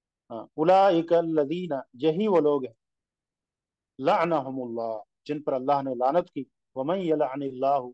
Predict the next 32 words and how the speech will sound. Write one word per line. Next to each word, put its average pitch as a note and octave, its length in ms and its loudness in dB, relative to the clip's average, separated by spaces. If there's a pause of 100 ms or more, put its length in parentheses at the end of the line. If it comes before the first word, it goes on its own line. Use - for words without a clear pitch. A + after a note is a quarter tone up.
(140)
फलन B2+ 220 -4
तजिद D#3 340 -4
लहु B2+ 320 -6
नसीरा," B2 420 -4 (440)
अल्लाह E3+ 300 2
जिस D3 180 -4
पर D3+ 160 0
लानत C#3+ 380 2
करे C3+ 160 -2 (380)
फिर E3 80 -4
तो D#3+ 200 -6
को-, E3+ 220 -6 (140)
फिर D#3+ 120 -6
तो D#3 180 0
कोई E3 200 2
उसकी D3 280 -4
मदद C#3+ 320 0
करने C3 200 -4
वाला B2 220 2 (540)
हरगिज D3 440 -2
नहीं C3+ 240 -6
पाएगा। B2 440 0 (600)
"अम F3 160 0
लहुम F3 300 2
नसीबुम F3 440 -4
मिनल E3 280 -4
मुल्क," E3 360 -6 (240)
तो C#3+ 80 -6
क्या E3+ 260 2
उनका D3+ 300 -4 (100)
हिस्सा D#3+ 300 0
है D3 100 -4